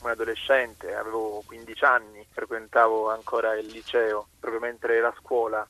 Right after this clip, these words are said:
che ho appreso della notizia dell'attentato a Nassiriya e della morte, e della morte di mio, di mio papà. Da allora la mia vita, così come quella della mia famiglia, è stata totalmente stravolta. Io ho una sorella più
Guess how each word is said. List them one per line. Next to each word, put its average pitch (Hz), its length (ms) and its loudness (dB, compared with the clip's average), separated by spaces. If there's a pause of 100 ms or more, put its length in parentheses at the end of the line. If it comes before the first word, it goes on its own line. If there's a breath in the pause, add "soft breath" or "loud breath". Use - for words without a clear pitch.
che - 120 -6
ho 113 260 0
appreso 110 460 -6
della 113 200 -8
notizia 104 760 -8
dell'attentato 117 800 4
a 110 40 -2
Nassiriya 107 800 -6
e 107 140 -6
della 113 220 6
morte, 107 680 -2
e 110 40 -4
della 110 200 0
morte 110 380 -6
di 104 100 -18
mio, 104 640 -6
di 113 120 -10
mio 110 120 -4
papà. 104 340 0 (140)
Da 123 160 4
allora 135 420 6
la 113 120 -2
mia 117 180 -8
vita, 123 320 0
così 117 240 -14
come 135 180 0
quella 127 160 4
della 120 140 0
mia 120 140 -4
famiglia, 123 560 0
è 104 80 0
stata 113 160 -2
totalmente 113 960 -6
stravolta. 110 580 2
Io 117 200 2
ho 113 280 2
una 113 160 -4
sorella 113 720 2
più - 160 -18